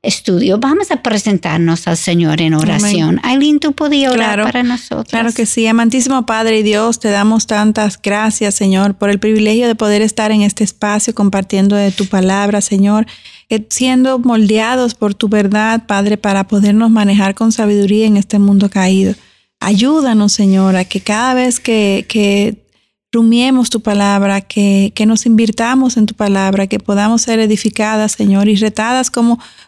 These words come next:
Speaker 2: como está siendo ahora mismo a través de Esther, Señor, para crecer en, en santidad, para crecer en tu sabiduría, Dios,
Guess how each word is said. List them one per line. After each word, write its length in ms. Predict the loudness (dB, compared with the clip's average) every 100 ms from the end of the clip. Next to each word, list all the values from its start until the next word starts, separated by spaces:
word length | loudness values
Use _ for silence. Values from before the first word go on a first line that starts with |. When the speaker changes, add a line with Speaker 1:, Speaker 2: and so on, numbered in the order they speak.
| _
Speaker 2:
como 600 | 0 2 2 2 2 0
está 480 | -2 -2 -2 -2 -4 -10 -12 _ -8
siendo 680 | -2 0 2 2 2 0 -2 -12 _ -6
ahora 280 | -2 0 2
mismo 360 | 2 0 0
a 40 | 0
través 380 | 0 0 0
de 80 | 0
Esther, 360 | -2 -2 -2 0
Señor, 420 | 2 2 4 2
para 260 | 0 -2 -2
crecer 500 | 0 -2 0 0 2
en, 180 | 2 2
en 160 | 2 0
santidad, 640 | 2 0 2 2 2 0 -2
para 180 | -4 -4
crecer 400 | -2 -2 0 0
en 160 | 2 2
tu 140 | 0
sabiduría, 760 | -2 0 0 2 2 2 2 2
Dios, 260 | 2 0